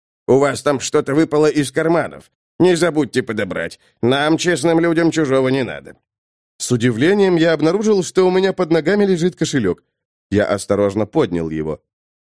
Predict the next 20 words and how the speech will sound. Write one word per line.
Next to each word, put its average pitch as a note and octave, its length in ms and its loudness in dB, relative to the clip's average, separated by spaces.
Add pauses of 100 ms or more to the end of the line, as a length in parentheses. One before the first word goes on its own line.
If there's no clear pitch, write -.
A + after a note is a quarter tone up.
(140)
«Вы C3+ 220 2
успешно A#3+ 580 -2
выполнили G#3 520 2
задание G#3 640 0
«Служба G#3 500 0
доставки», F#3 760 -2
курьер D3 540 2
четыре, E3+ 720 0
Мор. C3+ 500 0 (400)
Награда B2 520 2
сто E3 280 0
опыта, D3 520 0 (160)
сто - 220 0
пятьдесят F#3 500 -2
крон». E2+ 360 -6 (1300)
«Молодой E3 360 2
человек, F#2+ 640 -4
не A3+ 280 4
стойте G#3+ 500 0
столбом. A2 680 -2